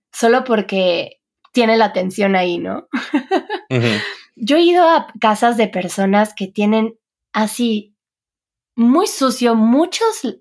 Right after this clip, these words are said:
Speaker 1: lugares de su casa,
Speaker 2: Vale.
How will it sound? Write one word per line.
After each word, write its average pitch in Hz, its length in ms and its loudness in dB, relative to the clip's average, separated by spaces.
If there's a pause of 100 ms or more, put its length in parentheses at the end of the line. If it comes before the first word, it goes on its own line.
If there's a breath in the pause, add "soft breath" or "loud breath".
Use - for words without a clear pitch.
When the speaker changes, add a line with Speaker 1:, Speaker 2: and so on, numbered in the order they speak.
(200)
Speaker 1:
lugares 208 680 0 (100)
de 202 120 -4
su 185 160 -8
casa, 190 500 -4 (180 soft breath)
Speaker 2:
Vale. 95 380 -6